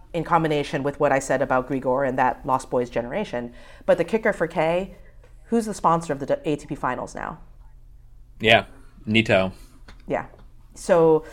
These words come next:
Speaker 1: you know, and Rakuten has, has become far more involved in tennis. They were a big sponsor, uh, of Davis Cup as well. Um, so there's a lot of Japanese money that's coming in there, and obviously that paves the way for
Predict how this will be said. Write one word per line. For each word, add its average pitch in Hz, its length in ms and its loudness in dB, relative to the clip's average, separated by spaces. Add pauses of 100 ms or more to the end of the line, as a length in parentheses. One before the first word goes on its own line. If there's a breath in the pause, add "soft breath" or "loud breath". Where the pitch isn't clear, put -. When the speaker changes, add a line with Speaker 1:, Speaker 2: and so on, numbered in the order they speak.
(280 loud breath)
Speaker 1:
you 196 140 0
know, 156 140 4
and 156 120 2
Rakuten 202 720 0
has, 175 300 -2
has 170 180 -2
become 175 380 -4
far 165 240 2
more 165 180 2
involved 156 360 2
in 156 100 0
tennis. 160 380 -2
They 143 120 -2
were 135 180 -2
a 135 40 -4
big 143 240 -4
sponsor, 143 560 -4 (340 loud breath)
uh, 143 460 6
of 139 160 0
Davis 190 300 0
Cup 202 380 2 (260 loud breath)
as 151 180 -4
well. 165 420 4 (280 loud breath)
Um, 165 480 0 (160)
so 185 340 2
there's 190 220 2
a 202 40 6
lot 170 380 6
of 165 80 2
Japanese 147 420 -2
money 147 220 -6
that's 139 160 -6
coming 165 220 -6
in 302 180 -2
there, 175 300 4
and 160 160 -2
obviously 160 300 -2
that 135 160 -4
paves 143 260 -6
the 143 80 -6
way 139 160 -4
for 131 360 -4